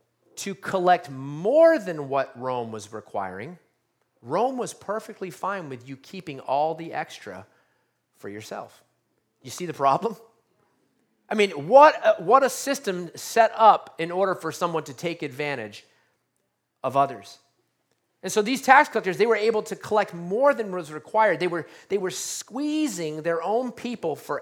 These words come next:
everything they could get. They came up with extra taxes on everything. If Rome wanted five percent, they'd say, "How about seven percent?" They, they just completely squeezed the people out of everything they had. And how did they get away with it?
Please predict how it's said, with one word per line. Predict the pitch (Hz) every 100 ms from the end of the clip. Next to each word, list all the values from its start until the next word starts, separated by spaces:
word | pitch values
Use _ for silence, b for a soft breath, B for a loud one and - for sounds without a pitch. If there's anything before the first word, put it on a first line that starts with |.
| -
everything | 175 202 190 226 202 - 165 156 147
they | 143
could | 156 147
get. | 180 - B
They | 233
came | - 240 226
up | 220 175
with | 170 -
extra | 208 - - 175
taxes | - 185 - - 180
on | 165 170 -
everything. | 175 196 202 180 147 110 - B -
If | 127
Rome | 143 165
wanted | 165 160
five | - 156 185
percent, | 202 - 214
they'd | 156 135
say, | 135
"How | 131
about | 160 165
seven | - - 147
percent?" | 107 101 90 - B B
They, | 180 190
they | 196
just | 196 208 208 - -
completely | 175 156 - - 220 294 247 156 135
squeezed | 127 - - 208 220 160
the | 156
people | 190 160
out | 135
of | 127
everything | 143 160 160
they | 147
had. | 139 147 - _ _ _ _ _ _ _
And | 127
how | 143
did | 151 151
they |
get | 147 147
away | 143 170
with | 190
it? | -